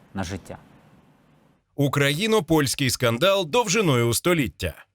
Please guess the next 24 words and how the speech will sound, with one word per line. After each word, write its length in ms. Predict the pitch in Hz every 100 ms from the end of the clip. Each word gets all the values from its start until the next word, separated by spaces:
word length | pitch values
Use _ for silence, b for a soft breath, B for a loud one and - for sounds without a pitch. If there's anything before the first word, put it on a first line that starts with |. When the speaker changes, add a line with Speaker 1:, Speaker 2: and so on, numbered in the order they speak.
| -
Speaker 2:
Чи 220 | - 151
дійсно 400 | 151 190 - 113
Дмитро 380 | 101 131 135 120
Кулеба 440 | 135 175 180 175
дав 240 | 147 226 175
підстави 520 | 208 147 - 214 202
для 200 | 147 143
атаки 360 | - 196 165
з 60 | 120
боку 340 | 156 180 180
польських 460 | 143 156 120 - 104
політиків 580 | 123 165 190 160 180 127
та 160 | 220
державних 560 | 214 202 143 135 117 104
діячів? 540 | 147 196 - 104 - _ _
Чого 400 | - 160 139 190
хочуть 420 | 214 190 - 107
від 120 | 117
України 420 | 117 - 147 147 123
поляки 420 | 127 180 - 175
у 100 | 139
питанні 500 | 170 220 226 220 214
волинської 640 | 170 196 151 123 - 123
трагедії? 720 | 151 170 135 107 80 64 -